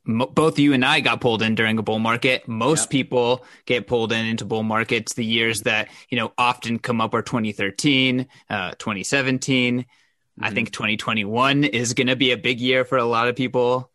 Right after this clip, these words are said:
Speaker 1: and
Speaker 2: Yeah.
Speaker 1: their first experience with Bitcoin and crypto. So, uh, very exciting, but at the same time, like, how do you, how do you go from tr-, like, thinking about the bear market or not even understanding crypto at all to, like,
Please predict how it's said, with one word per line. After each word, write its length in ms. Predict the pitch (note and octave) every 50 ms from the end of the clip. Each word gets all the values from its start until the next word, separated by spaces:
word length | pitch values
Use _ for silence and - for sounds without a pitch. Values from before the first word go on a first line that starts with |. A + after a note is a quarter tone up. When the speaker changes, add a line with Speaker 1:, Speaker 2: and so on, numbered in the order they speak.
| _ _ _
Speaker 1:
and 300 | - A2+ A#2 A#2 A#2 -
Speaker 2:
Yeah. 100 | - G#2+
Speaker 1:
their 240 | G#2 A#2+ A#2+ A#2+ A2+
first 320 | - - - C3 A#2+ -
experience 460 | C3+ B2 - - B2+ A#2+ A#2+ A#2 - -
with 180 | A2+ G#2+ - -
Bitcoin 480 | - A2 - A#2 A2 - - B2+ A#2 A2+
and 80 | A2+ A2
crypto. 460 | - A#2+ G#2 - B2 A2+ G#2+ G#2+ G#2+
So, 400 | G#2 - - A#2 G#2 G#2 G#2 G2+ - _ _ - - - _ _ _ -
uh, 400 | G#2+ G#2 G#2 G2+ G2 G2 G2 F#2+ - _ _ _ _ _ _ _ _ _ _ _ _ _ _ _ _ _ _ _
very 300 | A2+ A2+ C3 C#3+ D#3+ E3
exciting, 440 | E3 - - D#3 C#3+ D3 D#3 D#3 D3
but 80 | C#3 C#3
at 120 | C3 -
the 40 | C3
same 300 | - - C#3+ C#3 C#3 C3
time, 340 | C#3 C3+ C3+ C#3+ D3+ D3 C3+
like, 440 | B2+ A#2+ A2+ A2+ A2 - - - - _ _ _ _ _ _ _ _ _ _ _ _ _ _ _
how 200 | - - C#3 D3+
do 80 | D#3 F3
you, 100 | F3 -
how 180 | - A#2+ C#3+ E3+
do 80 | F3 G#3
you 120 | G#3+ E3+
go 220 | C#3 C#3+ C3+ C#3+
from 200 | C#3+ - D3 C#3+
tr-, 140 | B2+ - C#3+ - - -
like, 320 | A#2+ A2+ A2+ G#2 - -
thinking 340 | - C#3 C#3 B2+ - C3+ C3
about 440 | A2+ G#2 A2+ A2 G#2+ G#2+ G#2+ - -
the 140 | G#2+ A2 F#2+
bear 200 | - B2 C3 C3+
market 480 | C3 C3 C3 C3 B2+ C#3 C3 B2+ B2 -
or 200 | A#2 A2 G#2+ G#2+
not 200 | A2 A#2+ B2 C3
even 240 | C#3 C#3 C3 C3 B2
understanding 500 | - B2 A#2+ A#2 - - - B2+ A#2+ A2+
crypto 280 | G#2+ - C3 - - A2+
at 100 | G#2+ G#2+
all 220 | A#2 A2+ A2+ G#2+
to, 200 | G2 - - A#2
like, 400 | G#2+ G2 F#2 G2+ G2+ - - -